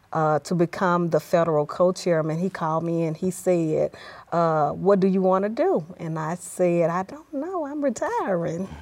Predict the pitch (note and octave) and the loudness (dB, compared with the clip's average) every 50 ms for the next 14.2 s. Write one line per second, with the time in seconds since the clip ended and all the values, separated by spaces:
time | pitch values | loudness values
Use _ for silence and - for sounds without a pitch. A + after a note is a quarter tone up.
0 | - - - - - - C#5+ - - - - C#5+ - - - D5 F5+ - - - | 0 0 0 2 6 6 6 6 6 6 6 6 6 6 4 4 2 2 0 -6
1 | - - - - G#3 - - F#3+ F#3+ F#3+ F#3+ F3+ E3+ - - - - - - - | -20 -18 -16 -14 -6 0 2 4 4 4 2 0 -2 -8 -14 -18 -20 -20 -16 -10
2 | G3+ - A#3+ A3+ A3 - - - G#3+ G3+ F#3 F3+ F3+ F3 E3+ E3 - - - - | -2 0 2 2 2 0 0 2 4 6 6 6 4 4 4 4 2 0 -2 -6
3 | - - - - - B3+ D4+ D4 C4 C#4+ C#4 D4 D4+ E4+ D#4+ E4 E4+ D#4 D4 C#4+ | -20 -20 -8 0 4 6 6 8 6 6 4 4 4 4 4 4 2 2 4 4
4 | C#4+ C4 A#3+ - - C4+ C#4 D4+ D#4+ E4 D#4 D4+ - C4 A#3+ A#3 - B3+ A#3+ A3+ | 2 2 0 0 0 2 2 4 4 2 2 2 0 -2 -2 0 4 4 6 6
5 | A#3 A3+ G3+ G#3+ G#3 G3 G3+ - G#3 G#3 G#3+ G#3+ - G#3+ G3+ F#3+ F#3 F#3 F3+ F3 | 6 4 4 4 2 2 2 0 0 0 0 2 4 4 4 6 6 6 4 4
6 | F3 F3+ E3 D#3+ C#3+ C#3+ D3 D3+ - - - - - - - G#3+ G#3 - G#3+ F3+ | 4 4 4 4 2 0 -2 -4 -6 -10 -18 -20 -18 -8 -6 -2 2 6 6 6
7 | - D#3+ F3+ - - A3 A#3 A3+ - - A3 G3+ G3 F#3 F3+ F3 F3 F3 F3+ F#3 | 6 4 0 -2 -2 -2 -2 -2 2 4 4 6 6 6 4 4 2 2 2 0
8 | - - - - - - - F#3 F#3 F#3 - G3+ F#3+ F#3+ F#3+ F3+ F3+ F3+ F#3 F#3 | -2 -6 -18 -20 -18 -6 -2 -2 0 2 4 4 4 4 4 2 2 2 0 -2
9 | E3 E3 E3 E3+ E3+ E3 D#3+ E3 E3+ F3 F3 F3 E3+ F3+ G3 - - - D#3+ E3 | -2 -2 0 0 0 0 0 2 4 6 8 6 6 6 2 -2 -6 -2 2 4
10 | - - F#3+ F#3 E3 F3+ F3+ - - A#3+ A#3+ D#4 - - C4+ G3+ G#3+ - - - | 4 6 6 4 4 2 0 2 4 4 4 4 4 0 0 0 0 -2 -2 0
11 | F#3 F3+ F3 E3+ E3+ E3+ E3 E3+ F#3 - - - - - _ - - - A3 G3+ | 2 2 2 2 0 -2 -2 -4 -6 -8 -12 -18 -20 -20 _ -4 2 4 6 6
12 | F#3 - - - E3+ F3 E3+ E3 - - - F#3+ F#3 - - F3 F3+ F3 F3 F3 | 6 4 4 4 6 6 4 4 2 2 2 2 2 2 0 -2 0 0 0 0
13 | D#3+ D3+ D3+ D3 D3+ D3 D3+ C#3+ C#3+ E3 F3+ F#3 F#3+ G3+ F#3 F3+ E3 B2+ C#3+ D3+ | 0 0 0 0 0 0 -2 0 2 4 6 6 6 6 6 4 4 2 0 -2
14 | C#3+ - - | -2 -2 -4